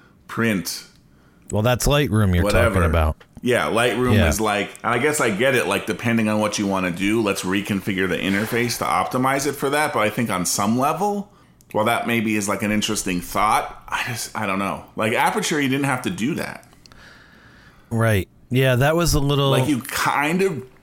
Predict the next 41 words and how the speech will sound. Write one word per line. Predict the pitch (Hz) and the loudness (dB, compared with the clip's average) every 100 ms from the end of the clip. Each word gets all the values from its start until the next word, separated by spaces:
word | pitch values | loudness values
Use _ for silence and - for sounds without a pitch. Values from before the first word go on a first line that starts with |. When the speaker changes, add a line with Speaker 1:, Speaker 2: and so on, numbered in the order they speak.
| - - - - | -20 -20 -18 -10
Speaker 1:
did | 123 170 | -2 0
it, | 185 - | 0 -2
but | 127 135 | -4 -2
you | 135 | 0
were, | 127 | 0
if | 120 127 | -2 -2
you | 175 | 0
were | 220 | 0
looking | 147 131 160 147 | 2 0 0 2
at | 117 | 2
a | |
bunch | 101 120 113 | 0 0 0
of | - | 0
photos, | 110 113 131 156 170 165 - - - - | 0 2 2 2 0 -4 -8 -16 -20 -12
you | - 113 127 | -2 0 2
would, | 127 120 110 107 - - - - _ _ _ - - | 2 2 0 -4 -12 -20 -20 -20 _ _ _ -20 -8
yeah, | 127 120 90 | -4 -2 -2
I | 95 | -2
don't | 78 | -2
know. | 76 76 | -4 -6
It's | - - | -8 -6
hard | 104 92 | -6 -6
to | - | -8
describe. | - - - - - - - - - | -12 -10 -8 -8 -10 -14 -16 -8 -2
Speaker 2:
I | |
mean, | 165 170 | 0 2
I | 180 | 0
think | 196 - | 0 -2
I | 190 190 | 0 2
understood | 165 151 - 156 151 127 | 2 2 0 0 0 2
the | 131 123 117 - - - | 2 2 0 -4 -16 -10
library, | 123 143 156 139 131 123 113 107 | -2 0 2 2 2 4 4 2
develop, | 98 113 143 135 120 104 110 | 2 2 2 4 2 2 -2
et | 90 | 0
cetera, | 135 127 113 | 0 2 2
et | 92 | 0
cetera, | - 127 113 104 95 87 80 - _ _ - | 0 0 2 2 2 2 -2 -8 _ _ -2
intuitively. | 110 95 110 98 90 82 85 78 80 | -2 0 2 2 2 0 0 0 0
That | - 143 117 | 0 2 2
was | 120 - | 0 0
fine. | - 95 87 78 | 0 0 0 -2